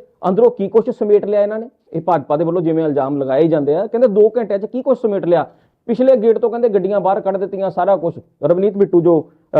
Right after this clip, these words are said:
ਅ, ਜਿਹੜੇ ਉਹਨਾਂ ਨੇ, ਅ, ਸਵਾਲ ਚੱਕੇ। ਫਿਰ ਉਹਨਾਂ ਨੇ ਟਵੀਟ ਦਾ ਜ਼ਿਕਰ ਕੀਤਾ। ਕਹਿੰਦੇ ਸੀ ਐਮ ਭਗਵੰਤ ਮਾਨ ਨੇ ਟਵੀਟ ਕੀਤਾ ਕਿ ਸਾਡੇ ਘਰ ਪਏ ਸੰਦੂਕ ਦੇ ਵਿੱਚ, ਉਹ ਕਹਿੰਦੇ ਸੰਦੂਕ ਅੱਜ ਕੱਲ੍ਹ ਕੌਣ ਰੱਖਦਾ ਹੈ? ਸੰਦੂਕ ਘਰਾਂ ਦੇ ਵਿੱਚ ਹੁੰਦਾ ਹੀ ਨਹੀਂ।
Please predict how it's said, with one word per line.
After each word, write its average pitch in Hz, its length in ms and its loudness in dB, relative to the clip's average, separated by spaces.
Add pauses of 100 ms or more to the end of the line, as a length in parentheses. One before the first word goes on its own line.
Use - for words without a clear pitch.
(160)
ਅ, - 20 4
ਜਿਹੜੇ 175 240 2
ਉਹਨਾਂ 185 200 0
ਨੇ, 175 200 0
ਅ, 143 640 -2 (320)
ਸਵਾਲ 190 360 2
ਚੱਕੇ। 139 260 -6 (460)
ਫਿਰ 285 120 2
ਉਹਨਾਂ 294 200 2
ਨੇ 254 60 -6
ਟਵੀਟ 233 280 -6
ਦਾ 240 120 0
ਜ਼ਿਕਰ 208 260 -6
ਕੀਤਾ। 127 400 -8
ਕਹਿੰਦੇ 247 180 0
ਸੀ 247 160 -4
ਐਮ 269 100 0
ਭਗਵੰਤ 240 340 -2
ਮਾਨ 208 180 -4
ਨੇ 247 80 -2
ਟਵੀਟ 185 300 -4
ਕੀਤਾ 196 400 -4 (380)
ਕਿ 262 100 -2
ਸਾਡੇ 208 400 0
ਘਰ 214 220 0
ਪਏ 208 180 -4
ਸੰਦੂਕ 170 440 -2
ਦੇ 156 100 -2
ਵਿੱਚ, 147 200 -4 (140)
ਉਹ 247 80 0
ਕਹਿੰਦੇ 254 220 0
ਸੰਦੂਕ 220 520 0
ਅੱਜ 262 100 0
ਕੱਲ੍ਹ 294 180 2
ਕੌਣ 254 240 0
ਰੱਖਦਾ 170 280 -2
ਹੈ? - 180 -10 (260)
ਸੰਦੂਕ 214 380 2
ਘਰਾਂ 254 260 0
ਦੇ 190 80 -4
ਵਿੱਚ 226 160 -4
ਹੁੰਦਾ 185 240 0
ਹੀ 262 180 4
ਨਹੀਂ। 269 140 -2